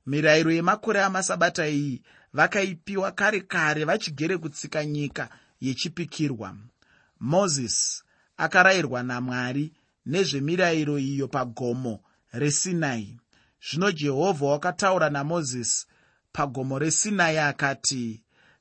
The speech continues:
Taura navana vaIsraeri uti kwavari, 'Kana muchisvika munyika yandichakupai,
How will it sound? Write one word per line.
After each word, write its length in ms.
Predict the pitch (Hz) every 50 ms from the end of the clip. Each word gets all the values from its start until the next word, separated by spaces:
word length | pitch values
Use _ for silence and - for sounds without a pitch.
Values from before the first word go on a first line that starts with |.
| _
Taura 440 | - - 170 175 185 220 233 240 214
navana 400 | 202 208 208 202 196 190 185 180
vaIsraeri 640 | 175 180 180 180 180 - 170 165 156 147 147 143 143
uti 240 | 151 160 156 -
kwavari, 720 | 151 - 139 135 127 131 135 135 139 131 120 113 107 110 - _ _ _ _ _ _ _ _ _ _ _
'Kana 300 | - 185 180 190 185 190
muchisvika 640 | 196 190 185 - 220 220 - - 277 - 240 214
munyika 720 | 185 175 165 165 160 165 160 156 147 143 - - 127 98 90 - _ _ _ _ _ _ _ _
yandichakupai, 1200 | - 131 143 143 151 151 196 185 - 190 175 175 - 156 147 - 160 139 127 120 120 117 120 127